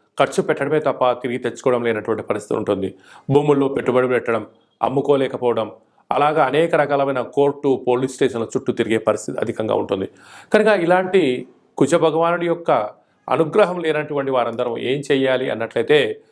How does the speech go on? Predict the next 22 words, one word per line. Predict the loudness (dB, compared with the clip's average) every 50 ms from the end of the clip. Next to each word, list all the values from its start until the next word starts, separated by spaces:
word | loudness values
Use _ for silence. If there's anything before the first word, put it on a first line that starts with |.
| _ _ _ _ _ 2
ప్రతి | 2 4 4 2
మంగళవారం | 2 2 0 2 2 2 2 2 0 -2
పూట | -4 -6 -4 -2 0
ఉదయం | 0 0 -2 -4 -2 -2 -2 0 0
ఆరు | 0 -2 0 -2
గంటల | -2 -2 -4 -4 -4
నుండి | -4 -4 -6 -4 -4 -4 -2 -2 0
ఏడు | 0 2
గంటల | 0 0 0 0 0
వరకు | 0 0 0 0 2 2 2 0 -2 -10 -20 _ _ _ _ 0
కుజహోర | 2 4 4 4 4 4 4 4 4 2
జరుగుతూ | 2 2 0 0 -2 -2 -4
ఉంటుంది. | -4 -4 -4 -6 -6 -8 -12 -14 _ _ _ _ _ -2
అలాంటి | 2 2 2 2 2 0 -2
కాల | 2 2 2 2 2
సమయంలో | 0 -2 -2 -2 -2 -2 -2 -2 -4 -4 -8 -14 _ 0
మౌనంగా | 2 2 2 0 0 0 0 0
ఉండడం, | 0 0 0 0 -2 -2 -2 -4 -8 _ _ _ _ _ _ _ _ _ _ 2
వీలైనంత | 4 6 6 6 4 2 -2 -2 0
వరకు | 0 2 2 0 0 -2 -2 -2 -2 -8 -4 0
కుజ | 0 4 4
ధ్యానం | 2 2 0 -6 -8 -6 -6 -6 -6